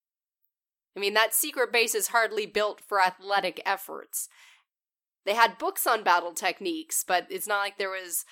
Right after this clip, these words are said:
a ton of space to actually try them and no one to try against, and a lot of, uh, computer equipment that can be easily <laughs> broken.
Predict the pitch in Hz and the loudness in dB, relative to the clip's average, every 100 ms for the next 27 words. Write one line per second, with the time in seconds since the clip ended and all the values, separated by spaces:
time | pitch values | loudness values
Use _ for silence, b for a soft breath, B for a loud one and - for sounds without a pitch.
0 | B B - 185 202 175 170 - - 240 | B B -8 -4 -4 -4 -2 -4 -2 -2
1 | 220 208 - 165 185 - 190 180 - 214 | 0 -2 -2 0 0 -2 -10 -10 -8 2
2 | 190 190 175 196 202 160 165 180 190 185 | 4 4 2 -2 -4 -8 -8 -8 -6 -8
3 | - 170 147 156 165 170 170 185 233 - | -2 -2 0 -4 -6 -4 -4 -6 -6 -8
4 | - 180 165 165 185 196 202 202 196 180 | -4 -4 -4 -4 2 4 4 2 -2 -4
5 | - B B B 185 180 175 - 208 269 | -16 B B B 4 4 2 -4 -6 -2
6 | 233 226 294 247 254 214 190 196 196 196 | 2 2 2 0 0 -2 -4 -8 -6 -4
7 | 185 175 226 254 - 269 254 | -4 -4 -2 -2 -2 -6 -6